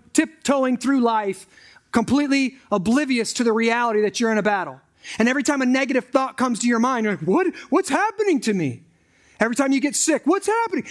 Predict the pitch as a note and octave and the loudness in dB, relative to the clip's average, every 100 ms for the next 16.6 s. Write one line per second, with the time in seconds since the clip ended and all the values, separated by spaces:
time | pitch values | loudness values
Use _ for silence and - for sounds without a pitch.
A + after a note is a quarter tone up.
0 | - A#3+ C4+ C#4+ C#4+ C4+ D#4 C4+ D#4 D4 | -2 0 0 0 0 0 0 0 0 0
1 | D4 D4 F4 D4+ B3 G4 - A4+ B4 C5 | 2 2 2 0 -2 -6 -2 0 2 0
2 | C5 A#4 F#4+ C#4+ - _ _ _ _ _ | 0 0 -2 -4 -12 _ _ _ _ _
3 | _ _ _ _ _ _ _ _ - C#3+ | _ _ _ _ _ _ _ _ -4 -2
4 | B3 C4 _ _ _ _ _ _ _ _ | -2 -4 _ _ _ _ _ _ _ _
5 | _ _ _ _ _ _ _ _ - - | _ _ _ _ _ _ _ _ -16 -16
6 | _ _ _ _ _ _ _ _ _ _ | _ _ _ _ _ _ _ _ _ _
7 | _ _ _ _ _ _ _ _ _ F#3 | _ _ _ _ _ _ _ _ _ 0
8 | C4 D#4+ D#4+ D#4 E4 F4 D4 D#4 D#4+ A#3 | 2 2 2 2 0 -2 -2 -2 -2 -4
9 | - D#4+ F#3 A#3+ E4 - E4 E4+ F4 E4+ | -2 0 2 0 0 -2 0 2 2 2
10 | C#4+ D4+ C4+ - _ _ _ C#4 D4 C#4 | 2 0 -2 -10 _ _ _ 2 4 0
11 | A#3 _ _ _ _ _ _ - A#3 F#4 | -4 _ _ _ _ _ _ -4 -4 -6
12 | - - B3 C4+ C4+ D4 C#4+ C4 - C#4+ | -20 -8 -2 0 2 2 0 -2 0 0
13 | A#3+ A#3+ G#3 C4 C4 B3+ A#3+ G#3+ A3+ A#3 | 2 0 2 0 2 0 0 0 0 0
14 | A3+ B3+ - F#3 D3 - F#3+ A#3+ - A#3+ | 0 -2 -2 -4 -4 -4 -2 -2 0 0
15 | B3 B3 B3 B3+ G3+ F#3+ G#3+ - F#3+ - | 2 2 0 -2 -4 -6 -8 -6 -4 -2
16 | - - - - - - | -2 -2 -2 -2 -4 -10